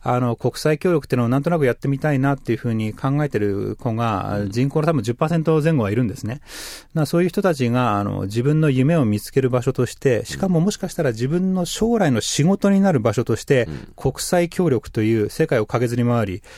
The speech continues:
Speaker 1: 貧しい人を救いながら、え、自分の夢を叶えるという、
Speaker 2: うん。
Speaker 1: えー、場所があるんじゃないかと私は思ってます。
Speaker 2: なるほど。あ、じゃあ、逆に言うと、その、自分が何者であるかもわからない。そんで、
Speaker 1: はい。
Speaker 2: 自分が何をできるかもわ-、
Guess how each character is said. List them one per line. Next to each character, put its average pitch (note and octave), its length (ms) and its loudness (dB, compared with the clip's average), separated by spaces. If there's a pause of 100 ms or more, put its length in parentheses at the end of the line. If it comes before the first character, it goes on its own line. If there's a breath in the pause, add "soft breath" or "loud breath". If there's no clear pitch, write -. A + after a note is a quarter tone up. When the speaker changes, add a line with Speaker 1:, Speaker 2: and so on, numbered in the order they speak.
(160 loud breath)
Speaker 1:
貧 C3 180 0
し C#3 200 -2
い - 20 0
人 - 240 -4
を B2 60 -2
救 - 260 -2
い C#3 60 2
な C#3+ 120 2
が C#3+ 120 2
ら、 D#3+ 200 -4
え、 A#2 40 -4
自 G#2+ 220 -2
分 C3 140 2
の C3+ 100 2
夢 B2+ 200 2
を G#2+ 80 0
叶 A#2+ 280 -2
え A2+ 60 0
る F#2+ 140 -2
と G2 100 -4
い G#2+ 160 0
う、 G2+ 40 -2
Speaker 2:
う - 20 -2
ん。 G2 360 -6
Speaker 1:
え - 40 -4
ー、 G#2+ 40 -10
場 A2 160 -4
所 C#3 140 -2
が B2 220 -4 (120)
あ B2+ 120 -2
る B2 80 2
ん - 20 -4
じ G2+ 60 0
ゃ - 20 2
な G2 80 -2
い F#2+ 60 -4
か G#2 100 -2
と G2 200 -6
私 G#2+ 200 -4
は G2 40 -4
思 F#2 80 -6
っ - 20 -18
て - 100 -16
ま - 60 -16
す。 - 160 -20
Speaker 2:
な F2 180 -2
る F2 60 -4
ほ F2 120 -10
ど。 D2 200 -12
あ、 G#2+ 160 -2
じ B2 100 -4
ゃ - 40 0
あ、 G#2 100 -2 (300 loud breath)
逆 D3+ 180 0
に F#3 60 0
言 F3 40 0
う - 20 -4
と、 B2 120 -2
そ C#3 80 -2
の、 B2 260 2
自 A2 140 -4
分 D3+ 100 0
が C#3+ 80 2
何 C3 240 0
者 D3 220 2
で C#3+ 200 2
あ C#3+ 80 2
る C3+ 80 0
か A2+ 80 -6
も F2 140 0
わ F2 120 0
か B2 100 0
ら A#2 100 0
な D#2+ 220 0
い。 - 100 -8
そ A2 80 -12
ん G#2+ 40 -4
で、 G#2 100 4
Speaker 1:
は G#2+ 60 6
い。 G#2 120 -2
Speaker 2:
自 A#2 140 -10
分 C#3 80 0
が C3+ 40 2
何 D#3+ 220 2
を G#2 80 2
で G#2 120 0
き C#3 60 -4
る B2 80 -6
か F2 220 0
も F2+ 120 -2
わ-、 F2+ 120 -2